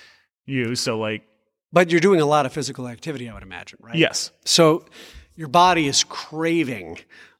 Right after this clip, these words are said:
Speaker 2: uh, regenerative sleep. And usually that's non-dreaming sleep,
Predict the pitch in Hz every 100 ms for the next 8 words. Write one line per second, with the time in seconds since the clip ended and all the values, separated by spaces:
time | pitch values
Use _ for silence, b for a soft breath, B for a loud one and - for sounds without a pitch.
0 | _ 170 147 139 113 - _ _ _ 180
1 | 147 123 147 143 131 131 110 - 120 -
2 | - _ _ _ 147 143 139 165 214 160
3 | 135 131 - 147 135 113 135 120 98 -
4 | - -